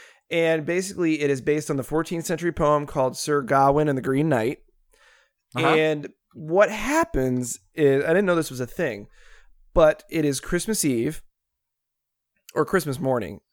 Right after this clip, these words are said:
Speaker 1: and Sir, or Gawain, he's not a sir yet, he's not a knight yet, but he is King Arthur's nephew.
Speaker 2: Uh-huh.
Speaker 1: He goes to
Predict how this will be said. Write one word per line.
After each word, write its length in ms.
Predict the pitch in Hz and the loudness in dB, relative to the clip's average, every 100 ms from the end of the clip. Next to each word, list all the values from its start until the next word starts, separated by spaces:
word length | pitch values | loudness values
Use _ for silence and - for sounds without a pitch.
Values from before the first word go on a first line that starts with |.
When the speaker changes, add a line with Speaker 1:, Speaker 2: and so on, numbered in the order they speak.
| _ | _
Speaker 1:
and 480 | 151 143 135 131 127 _ _ _ _ _ _ _ _ 143 - | -2 0 0 -4 -8 _ _ _ _ _ _ _ _ -18 -2
Sir, 340 | - 170 180 180 | 2 6 6 6
or 200 | 156 143 | 4 4
Gawain, 500 | 131 156 151 127 123 | 6 8 8 4 0
he's 140 | 127 | -4
not 120 | 135 131 | -2 -2
a 40 | |
sir 260 | - 185 143 | 0 2 2
yet, 160 | 117 | 2
he's 140 | 113 117 | 0 -2
not 100 | 113 | -2
a 40 | |
knight 280 | 117 170 151 | 2 2 2
yet, 220 | - 101 - _ _ _ | -4 -6 -8 _ _ _
but 140 | 165 135 | -4 -2
he 260 | 147 143 - | -6 -14 -2
is 800 | 196 233 170 143 135 131 131 - - | 4 6 8 6 4 -2 -8 -12 -8
King 220 | 170 143 | -2 0
Arthur's 440 | 135 120 113 101 - - | 0 0 -6 -8 -14 -4
nephew. 380 | 151 135 - - - - - - - - | -2 -2 -6 -14 -18 -20 -20 -20 -20 -16
Speaker 2:
Uh-huh. 220 | 127 135 180 | -4 -2 -2
Speaker 1:
He 200 | 226 233 | -2 -2
goes 500 | 185 170 160 151 - | 4 6 6 4 -4
to 560 | - 156 147 143 139 | -8 -2 -2 0 -4